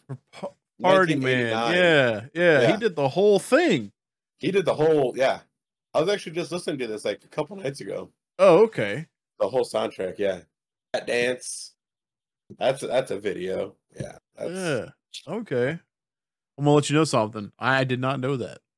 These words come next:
Speaker 1: I did not know he did the whole soundtrack for that.
Speaker 2: Oh, yeah. He
Speaker 1: Uh,
Speaker 2: was,
Speaker 1: that
Speaker 2: he
Speaker 1: is
Speaker 2: was a
Speaker 1: awesome. Um,
Speaker 2: He's a geni-, he was a genius, I should say.
Speaker 1: Yeah, he was really good. Um, yeah, the new, uh,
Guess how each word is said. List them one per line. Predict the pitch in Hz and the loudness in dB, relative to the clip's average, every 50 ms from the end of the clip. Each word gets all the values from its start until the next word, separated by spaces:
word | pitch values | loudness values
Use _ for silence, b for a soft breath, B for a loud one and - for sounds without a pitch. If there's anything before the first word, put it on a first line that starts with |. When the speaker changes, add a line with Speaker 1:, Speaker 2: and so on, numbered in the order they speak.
| _ _ _ _ - | _ _ _ _ -6
Speaker 1:
I | 120 | -6
did | 123 123 | -4 -2
not | 123 123 120 | -2 -2 0
know | 127 123 | -2 -2
he | 117 117 | -2 -2
did | 101 107 101 98 | -4 -6 -8 -8
the | 98 | -8
whole | 110 107 101 | -8 -8 -8
soundtrack | 95 - 110 98 90 80 - 80 80 - _ | -6 -8 -8 -8 -8 -10 -12 -14 -14 -16 _
for | - | -16
that. | - - - - _ _ | -16 -16 -16 -18 _ _
Speaker 2:
Oh, | 123 135 131 120 | -6 -4 -4 -4
yeah. | 131 135 104 90 - _ _ _ _ _ _ | -4 -6 -8 -10 -14 _ _ _ _ _ _
He | 117 | -6
Speaker 1:
Uh, | 107 107 | -4 -2
Speaker 2:
was, | 107 - | -2 -2
Speaker 1:
that | 123 131 143 135 | 0 0 0 0
Speaker 2:
he | 127 120 | 0 -2
Speaker 1:
is | 120 117 117 143 113 - | -2 -2 -2 -6 -8 -10
Speaker 2:
was | 131 113 | -12 -14
a | 107 - _ _ _ _ 127 | -14 -14 _ _ _ _ -4
Speaker 1:
awesome. | 135 135 127 123 - - 95 87 - _ _ _ _ _ _ _ _ _ _ _ _ _ _ _ _ _ _ _ _ _ _ _ _ | 0 0 0 0 -2 -8 -14 -16 -20 _ _ _ _ _ _ _ _ _ _ _ _ _ _ _ _ _ _ _ _ _ _ _ _
Um, | 113 107 104 104 104 101 101 104 _ _ _ _ | -12 -10 -10 -10 -10 -12 -14 -16 _ _ _ _
Speaker 2:
He's | 110 123 123 | -8 -6 -4
a | 135 | -4
geni-, | 117 117 123 156 180 156 143 | -4 -2 0 0 0 -2 -4
he | 110 110 113 | -4 -2 0
was | 127 151 147 139 | 2 2 2 2
a | 143 | -2
genius, | - 131 147 170 170 107 101 - - - | -2 0 -2 0 0 -2 -4 -6 -8 -10
I | 95 | -10
should | - - 95 - | -10 -10 -14 -12
say. | - 101 95 92 - | -10 -10 -10 -10 -8
Speaker 1:
Yeah, | 120 120 113 110 | -6 -6 -4 -4
he | 120 131 135 | -4 -2 -2
was | 139 139 127 | -2 -2 -4
really | 139 139 135 131 123 | -4 -6 -6 -6 -6
good. | 127 123 113 104 113 _ _ _ _ _ _ _ _ _ _ _ _ _ _ _ _ _ _ - | -4 -6 -6 -6 -6 _ _ _ _ _ _ _ _ _ _ _ _ _ _ _ _ _ _ 2
Um, | 139 135 139 143 139 143 135 127 120 120 _ _ _ _ _ _ _ _ _ _ _ _ _ _ _ _ _ _ _ _ _ _ _ _ _ _ _ _ _ _ _ | 6 6 6 6 6 4 0 -2 -4 -6 _ _ _ _ _ _ _ _ _ _ _ _ _ _ _ _ _ _ _ _ _ _ _ _ _ _ _ _ _ _ _
yeah, | - 156 175 196 202 196 208 208 | 2 4 6 8 8 8 8 6
the | 165 175 170 | 4 2 2
new, | 175 180 190 190 190 190 185 180 - - _ _ _ | 4 2 2 2 0 0 0 -2 -4 -6 _ _ _
uh, | - 135 135 139 135 131 127 127 123 123 120 | -2 2 4 4 4 4 4 4 2 2 0